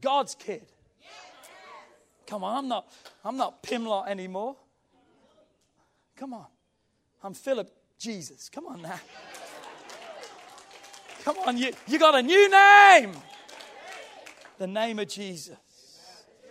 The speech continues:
Come on, I've gotta close. You be-, band, you better come back. If not, I'm gonna, I'm gonna keep going all day. My name has limitations,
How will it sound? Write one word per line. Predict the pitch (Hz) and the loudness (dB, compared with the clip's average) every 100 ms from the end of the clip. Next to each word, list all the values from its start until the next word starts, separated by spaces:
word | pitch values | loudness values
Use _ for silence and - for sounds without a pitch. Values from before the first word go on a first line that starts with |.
| - - - _ | -20 -20 -20 _
Come | - 185 | -10 -4
on, | |
I've | 180 | -2
gotta | 196 185 | 0 0
close. | - 180 165 139 | -2 -4 -4 -6
You | 170 | -10
be-, | 185 | -8
band, | 165 196 196 180 | -2 -2 -2 -6
you | |
better | 185 185 | -4 -4
come | 175 180 | -4 -8
back. | 156 151 147 | -6 -8 -10
If | 175 | -14
not, | 165 165 165 | -10 -8 -8
I'm | 165 | -10
gonna, | 156 156 151 | -10 -8 -8
I'm | 165 | -8
gonna | 165 151 | -10 -12
keep | - 170 | -12 -14
going | 165 156 147 | -8 -8 -6
all | 143 139 | -8 -8
day. | 147 123 - - - - - - - - - - - - - - _ - 440 453 - - _ - - _ _ - 339 - - 127 127 120 - - - 131 120 147 381 _ - 523 _ _ _ _ _ _ _ _ _ _ _ | -8 -10 -14 -20 -20 -20 -20 -20 -20 -20 -20 -20 -20 -20 -20 -20 _ -20 -20 -20 -20 -20 _ -20 -20 _ _ -20 -20 -20 -20 -20 -20 -20 -20 -20 -20 -20 -20 -20 _ _ -20 _ _ _ _ _ _ _ _ _ _ _ _
My | 185 202 | -4 -2
name | 214 214 208 196 | 0 -2 -4 -6
has | 185 147 | -8 -8
limitations, | 185 175 170 190 175 - 147 120 - - | -10 -10 -10 -10 -12 -14 -20 -20 -20 -20